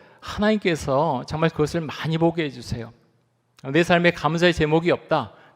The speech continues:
끄집어내는 거예요. 작은 거라도 끄집어내면 하나님께서 그것을 크게, 크게 만들어 주십니다. 그래서요, 삶이 감사의 제목으로 완전히 바뀌는 은혜가 생기게 됩니다.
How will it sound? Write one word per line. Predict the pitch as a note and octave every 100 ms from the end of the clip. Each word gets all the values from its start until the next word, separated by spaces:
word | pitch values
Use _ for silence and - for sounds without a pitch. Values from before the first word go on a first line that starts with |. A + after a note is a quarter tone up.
| _ -
끄집어내는 | G#3 F3 E3+ C3+ A#2 A#2+ B2+
거예요. | A2 G#2 -
작은 | - - - - - - F3
거라도 | F3 F3 F3
끄집어내면 | - F#3 F3+ F#3+ D#3 C3 E3+ G#3 - - - - -
하나님께서 | - G3 G#3+ G#3+ G#3+
그것을 | - F#3 G3+
크게, | - - - C4+
크게 | B3+ - A3
만들어 | F#3+ G3+ C#3+ F#3+ F3+
주십니다. | D#3+ - C#3 A2 G#2+
그래서요, | - E3 F#3 C#3 B2 F#3+ B2+ - - - _ _
삶이 | - - - G3+ D#3 A#2+ D#3 A2 - - _
감사의 | - - C3+ D3 D#3 E3 - D3+ D3 D3+ D3+ D#3 D3+
제목으로 | - B2 A#2+ G#2 F#2+ E2+
완전히 | - - A#2 C3 B2 A#2 B2+ - - - -
바뀌는 | - F#2 - C#3 C3 -
은혜가 | D3 D3+ G#2+ G2 F2+
생기게 | - E3 D#3+ D#3 D3
됩니다. | G#2+ F#2 F#2 - -